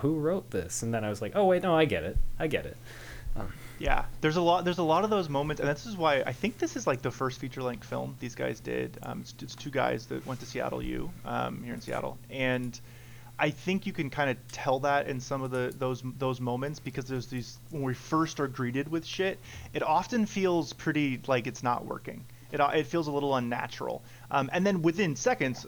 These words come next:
Speaker 2: it perfectly works. But there's that initial, initial
Speaker 1: Mm-hmm.
Speaker 2: moment, um, which, like, that's why I said I'm gonna nitpick, 'cause, like, come on, that's, that's a pretty, that's a pretty weak line to draw, which just shows, I think, how amazing this movie is, especially for, you know, if,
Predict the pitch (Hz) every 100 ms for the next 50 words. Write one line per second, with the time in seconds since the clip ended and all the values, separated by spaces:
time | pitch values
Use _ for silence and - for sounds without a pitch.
0 | - 156 131 165 147 131 123 123 120 -
1 | - - 139 139 143 - 139 143 156 143
2 | 123 - 143 131 131 139 123 120 120 87
3 | - - - - - - - 127 120 113
4 | - 156 143 143 127 147 143 147 127 131
5 | 123 135 123 117 123 - - - 127 123
6 | 117 - - 120 - 123 156 - - -
7 | - 185 185 156 - 185 156 160 147 151
8 | 165 127 120 139 131 - 127 127 127 120
9 | 117 - 160 190 208 185 160 143 131 135
10 | 131 127 123 123 123 123 120 117 120 117
11 | 123 120 135 131 127 120 131 131 131 127
12 | 123 131 - -